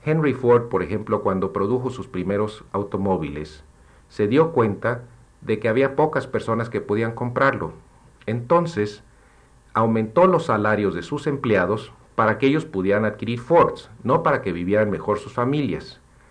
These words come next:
Este fue ya el primer paso del consumo, del consumo innecesario, y de producir mayor masas afluentes,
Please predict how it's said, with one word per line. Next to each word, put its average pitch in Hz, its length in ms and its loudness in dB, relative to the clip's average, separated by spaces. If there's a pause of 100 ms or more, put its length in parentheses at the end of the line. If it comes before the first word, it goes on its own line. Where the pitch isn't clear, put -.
(240)
Este 156 300 2
fue 135 240 2
ya 143 220 2
el 139 100 -4
primer 113 460 -2
paso 117 440 0 (520)
del 131 260 4
consumo, 95 680 -2 (220)
del 113 160 -2
consumo 151 540 0
innecesario, 107 760 -4 (640)
y 185 320 0 (380)
de 131 120 4
producir 127 680 0
mayor 117 500 2
masas 135 460 0
afluentes, 110 920 -2